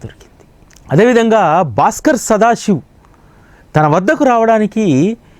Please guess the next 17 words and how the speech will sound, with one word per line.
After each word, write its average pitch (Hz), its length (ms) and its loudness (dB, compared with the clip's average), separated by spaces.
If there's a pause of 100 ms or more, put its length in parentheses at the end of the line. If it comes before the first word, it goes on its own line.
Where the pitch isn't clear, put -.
(140)
జాప్యం 233 500 0
చేస్తున్నాడు. 165 580 -4 (800)
ఆ 156 220 2 (120)
జాప్యాన్ని 262 680 0 (180)
తొలగించడము 240 680 0 (300)
ప్లస్ - 400 -2 (320)
ఇక్కడికి 180 280 2
వచ్చిన 311 260 0
తర్వాత 220 720 0 (400)
ఏ 208 240 4
విధంగా 294 420 2
తన 254 200 0
ఉద్యోగాన్ని 233 540 0
మళ్ళీ 240 460 2
పునరుద్ధరించుకోవాలి, 220 1400 0 (140)
ఆ 156 60 0
ఉద్యోగంలో 196 640 0